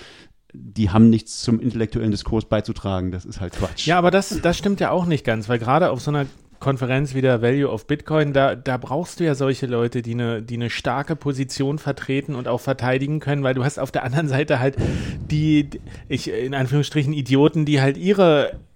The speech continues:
Speaker 2: Position
Speaker 1: Hm.
Speaker 2: vertreten, die genauso teilweise schwachsinnig ist. Und dann aber, wenn die aufeinandertreffen, hast du vielleicht die Chance,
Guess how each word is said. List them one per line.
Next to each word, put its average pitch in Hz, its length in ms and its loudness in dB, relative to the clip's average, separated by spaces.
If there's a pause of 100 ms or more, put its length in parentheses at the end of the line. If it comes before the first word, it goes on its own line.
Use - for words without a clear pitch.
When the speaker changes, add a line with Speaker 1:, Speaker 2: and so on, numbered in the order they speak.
(440)
Speaker 2:
Position 139 520 4
Speaker 1:
Hm. 110 60 8
Speaker 2:
vertreten, 135 460 2
die 131 100 0
genauso 147 640 4
teilweise 123 500 0
schwachsinnig 107 640 -4
ist. 101 180 -8
Und 117 200 -6
dann 135 160 4
aber, 135 240 2
wenn 127 180 0
die 151 160 2
aufeinandertreffen, 147 1000 0
hast 135 200 -4
du 156 60 0
vielleicht 135 420 -2
die 127 60 -4
Chance, 135 500 -4